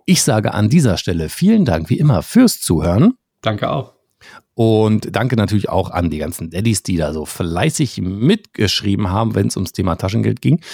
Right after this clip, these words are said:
Speaker 1: Äh, liebe Grüße auch an euch. Danke an papa de. Danke auch an perfekt zocken de. Falls ihr da mal irgendwie Fragen habt rund ums Thema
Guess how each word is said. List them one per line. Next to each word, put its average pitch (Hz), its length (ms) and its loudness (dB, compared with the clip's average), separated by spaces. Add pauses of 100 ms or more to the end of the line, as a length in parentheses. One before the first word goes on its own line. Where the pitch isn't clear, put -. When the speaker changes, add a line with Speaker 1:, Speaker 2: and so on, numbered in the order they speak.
(260)
Speaker 1:
Äh, 101 160 -2
liebe 110 240 4
Grüße 113 360 2
auch 101 220 0 (100)
an 95 300 -2
euch. 160 360 2
Danke 113 260 0
an 101 120 0
papa 127 220 -2
de. 127 600 2
Danke 107 440 -2
auch 101 420 0
an 87 640 0
perfekt 175 300 0 (180)
zocken 180 280 0
de. 147 260 2 (500)
Falls 117 260 -4
ihr 113 60 2
da 101 120 2
mal 104 100 2
irgendwie 101 220 0
Fragen 92 300 -2
habt 87 200 -4 (140)
rund 110 360 -2
ums 104 220 -4
Thema 92 480 -2